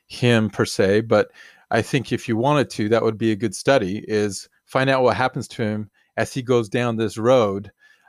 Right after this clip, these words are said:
of, um, uh, in the vaccine industry. If he is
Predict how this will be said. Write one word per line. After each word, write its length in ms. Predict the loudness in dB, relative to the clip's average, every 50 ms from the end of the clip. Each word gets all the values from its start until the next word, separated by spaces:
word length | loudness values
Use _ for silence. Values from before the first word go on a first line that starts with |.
| _ _
of, 640 | -2 0 2 4 4 4 2 2 0 -4 -12 -20 _ _ -20 -18 _
um, 540 | -8 -6 -4 -2 -2 -2 -4 -4 -6 -8 -10 -14 _ _ _ _ _ _ _ _ _ _ -18 -18 _ _ _ _ _ _ _ -6
uh, 580 | -4 -2 0 0 0 0 0 -2 -2 -2 -4 -6 -8 _
in 140 | -4 -4 -2
the 60 | 0
vaccine 400 | 2 0 0 0 -2 -6 -4 -4
industry. 520 | -4 -4 -6 -6 -10 -10 -12 -14 -16 -18 _ _ _ _
If 200 | -4 -4 -4 -4
he 280 | -4 -2 0 2 4 6
is 320 | 4 4 2 0 -4 -10